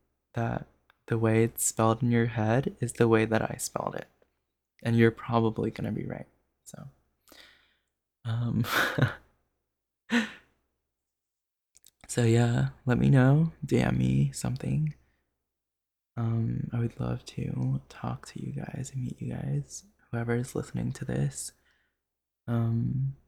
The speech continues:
maybe I'll bring on some people onto this, onto, like, the next few episodes or something and talk about other stuff, but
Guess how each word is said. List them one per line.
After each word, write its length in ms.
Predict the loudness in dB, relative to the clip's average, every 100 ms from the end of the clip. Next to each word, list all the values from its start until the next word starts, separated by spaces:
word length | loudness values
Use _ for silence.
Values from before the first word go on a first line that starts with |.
| _ -4
maybe 440 | 0 2 2 0 0
I'll 120 | -4
bring 260 | -2 -2 0
on 160 | -2
some 180 | -2 -4
people 800 | -2 -4 -2 -2 -2 -2 -4 -4 -8 _ _ _ _ _ _ _
onto 300 | -6 -4 -4
this, 320 | -6 -6 -12 _ _ _
onto, 380 | 0 0 0 0
like, 220 | 0 -2
the 100 | -4
next 240 | -4 -6
few 120 | -8
episodes 460 | -8 -8 -10 -10 -8
or 60 | -8
something 560 | -8 -8 -8 -8 -8
and 220 | -6 -8 -10
talk 180 | -16 -12
about 160 | -8
other 180 | -6 -6
stuff, 260 | -8 -12 -14 _
but 180 | -12 -12